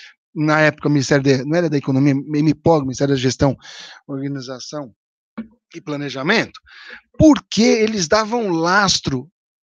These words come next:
ao superávit primário do país. Então, se vocês, quem tiver pesquisa, cu-, tiver curiosidade de pesquisar os fundos, os fundos, eles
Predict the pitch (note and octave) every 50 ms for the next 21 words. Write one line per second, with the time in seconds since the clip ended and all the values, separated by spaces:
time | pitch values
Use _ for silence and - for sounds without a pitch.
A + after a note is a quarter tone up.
0 | _ - - E3+ F#3 F#3 - - - G3+ F#3 F3+ F3 F3+ E3+ D#3+ - - F#3 F#3+
1 | F3+ E3 D#3+ E3 D3+ D3 D#3 D3+ _ - F#3 F#3+ E3+ D3 C#3+ C#3 B2 - - -
2 | - - _ _ _ - - - - - - C4+ C#4 - G4 A4+ - - B3 F3
3 | - - - - - - - G#3 A3 - E3 D#3 D#3+ - - D3 C3 - - -
4 | - - F#3 C3+ B2 D3 C#3 B2+ A#2+ - - D#3 - _ - - C#3+ D#3 C#3+ -
5 | D#3 D#3 D#3 C#3 C3 B2+ C#3+ D3 C3+ C3 B2 - D3 C#3 C3 - - C#3 B2 A2
6 | A#2 D3 D#3 D3+ C3+ A#2 - - - - - F3+ A#3 A#3 F3+ C#3 A2+ - - -
7 | - - D3+ C3+ - - F4 - - - - - - - F#3+ B3 C#4 B3+ F#3 D#3+
8 | C#3+ F3 F#3+ G3